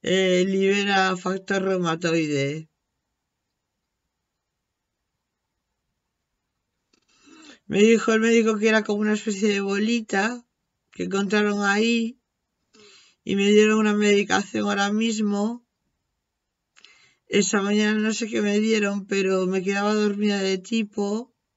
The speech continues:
o sea, no me podía mover así de claro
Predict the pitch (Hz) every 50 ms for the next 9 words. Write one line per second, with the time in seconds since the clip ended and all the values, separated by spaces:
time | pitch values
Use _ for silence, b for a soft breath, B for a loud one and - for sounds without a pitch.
0 | _ _ _ _ _ _ _ _ - 190 180 - 208 196 196 202 202 202 202 202
1 | 202 202 208 202 185 185 185 180 190 202 202 202 196 196 190 - - 208 180 185
2 | 185 180 185 208 214 220 214 208 208 202 196 190 202 220 247 -